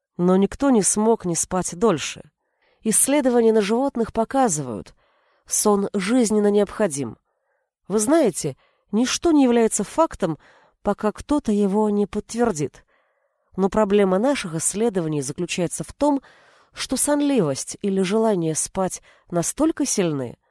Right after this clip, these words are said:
что мешают другим действиям, таким как есть, пить, или это потому, что сон жизненно необходим? Никто не знает. Вильям Демент, доктор медицины, доктор философии,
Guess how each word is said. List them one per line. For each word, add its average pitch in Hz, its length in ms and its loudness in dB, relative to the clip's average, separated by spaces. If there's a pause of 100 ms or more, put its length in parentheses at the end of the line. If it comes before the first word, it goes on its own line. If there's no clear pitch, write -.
(380)
что - 240 -4
мешают 269 560 0
другим 190 360 0
действиям, 175 640 -2
таким 165 440 -6
как - 300 -12
есть, 214 520 -6
пить, 226 400 -6 (380)
или 185 260 0
это 170 240 -2
потому, 175 460 -2
что - 240 -6
сон 175 380 0 (340)
жизненно 170 720 0
необходим? 196 600 -2 (760)
Никто 330 340 2
не 262 120 4
знает. 151 500 -2 (600)
Вильям 233 580 4
Демент, 208 560 2
доктор 170 540 0
медицины, 165 640 0
доктор 151 320 -2
философии, 156 800 -2